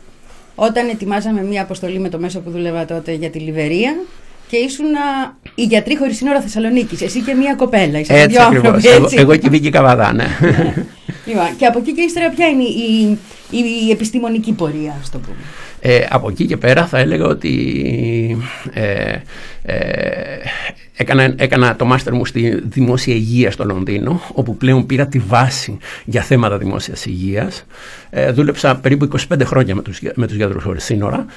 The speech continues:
Speaker 2: Λοιπόν, και
Speaker 1: Πες μερικές χώρες που
Speaker 2: Ναι, ε, Μιανμάρ, Βυρμανία, ε, η παλιά Βυρμανία, Σουδάν, ε, Σουαζιλάνδη, ε,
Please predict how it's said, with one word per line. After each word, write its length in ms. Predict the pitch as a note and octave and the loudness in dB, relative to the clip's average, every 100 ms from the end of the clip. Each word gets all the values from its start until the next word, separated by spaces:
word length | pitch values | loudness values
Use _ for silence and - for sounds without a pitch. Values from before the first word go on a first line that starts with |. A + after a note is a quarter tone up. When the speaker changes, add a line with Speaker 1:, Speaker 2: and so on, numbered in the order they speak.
| - - | -20 -16
Speaker 2:
Λοιπόν, 720 | - C3+ C#3+ C#3 A#2+ G#2+ G2+ - | -6 0 2 0 -4 -4 -6 -6
και 160 | A#2+ A2+ - - E2+ | -4 -2 -2 -2 0
Speaker 1:
Πες 160 | B3+ - | 0 2
μερικές 440 | B3+ G#3 G3+ F#3 | 0 -2 -4 -8
χώρες 400 | - F#3 F3 E3+ - | -6 -4 -4 -6 -10
που 220 | F#3 F#3 F3+ - - - | -10 -10 -10 -14 -20 -12
Speaker 2:
Ναι, 200 | - A#2+ G2+ B2 - | -4 -2 -4 -6 2
ε, 300 | C3 B2 - | 4 4 4
Μιανμάρ, 640 | C3+ C3+ A2+ A2+ B2 C#3+ E3+ | 4 6 6 4 4 2 0
Βυρμανία, 680 | A#2+ A#2 A#2+ G#2+ A#2 B2 F#3 - - - A2 | -4 -2 -2 0 0 0 0 -4 -8 -8 -6
ε, 40 | - | -6
η 40 | |
παλιά 280 | - G#2+ G2+ | -6 -4 -4
Βυρμανία, 640 | G#2+ G#2 A#2 E3+ F3 F3 - - - | -4 -4 0 2 2 0 -6 -20 -10
Σουδάν, 920 | - D3 A#2 A2+ C#3 D#3+ F3+ F#3 D3 | 0 2 4 2 0 2 2 2 0
ε, 540 | - C#3 C3+ B2+ A#2+ - | -2 -2 0 0 0 -2
Σουαζιλάνδη, 1040 | - C3+ A#2+ B2+ A2+ C#3 E3 D3+ E3+ F3 - - - - | -2 0 0 0 0 0 0 0 0 -2 -4 -18 -16 -4
ε, 340 | B2+ C3+ C3+ | -2 0 -2